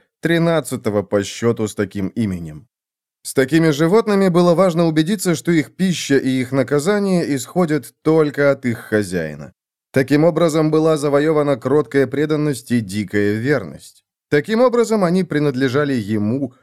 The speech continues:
и только ему. С некоторым усилием он вытащил толстую человеческую ногу из корзины с объедками, которую принесли его слуги, и бросил в угол, где скорчился огромный крысоед, пожирая очередные объедки.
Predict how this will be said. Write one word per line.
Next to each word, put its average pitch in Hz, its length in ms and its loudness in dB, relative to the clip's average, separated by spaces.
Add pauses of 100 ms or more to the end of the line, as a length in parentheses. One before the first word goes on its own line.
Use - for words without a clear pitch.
(280)
и 120 100 4
только 117 420 0
ему. 92 440 -8 (760)
С - 80 -14
некоторым 120 480 2
усилием 147 520 0
он 139 160 0
вытащил 143 500 -2
толстую 139 500 -2
человеческую 120 800 -2
ногу 123 320 0
из 104 100 -4
корзины 104 480 -4
с 95 80 -10
объедками, 120 540 -2
которую 113 400 -2
принесли 110 460 -4
его 110 180 -2
слуги, 165 420 -4
и 143 140 -2
бросил 165 500 -2
в 143 80 -6
угол, 185 320 -2
где 147 240 -4
скорчился 135 680 -2
огромный 120 500 -2
крысоед, 117 720 -4
пожирая 110 540 0
очередные 92 720 -4
объедки. 87 640 -10